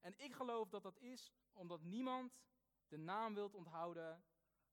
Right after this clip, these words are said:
van mensen die zeggen dat je iets niet kunt. Dat je ongeloof hebt, dat die ongeloof hebben. Maar zeker wel van de mensen, de twee verspieders, die tegen je zeggen wat je wel kunt.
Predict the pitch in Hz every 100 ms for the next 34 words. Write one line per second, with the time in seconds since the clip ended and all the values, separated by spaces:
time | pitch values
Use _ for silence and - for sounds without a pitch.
0 | _ _ _ _ _ 151 147 170 208 202
1 | 180 170 143 160 175 170 170 151 139 -
2 | 160 - 135 143 156 127 110 _ _ _
3 | _ _ _ _ 135 151 165 165 160 151
4 | 135 135 127 151 139 160 170 175 175 160
5 | 147 143 135 123 - _ _ _ _ _
6 | 170 185 233 233 202 240 262 269 - -
7 | 214 190 202 254 247 240 240 196 - 240
8 | 285 262 - 254 214 208 202 - - _
9 | _ _ _ _ _ _ _ _ _ _
10 | 170 190 220 208 180 170 214 208 175 170
11 | 139 165 220 202 160 127 -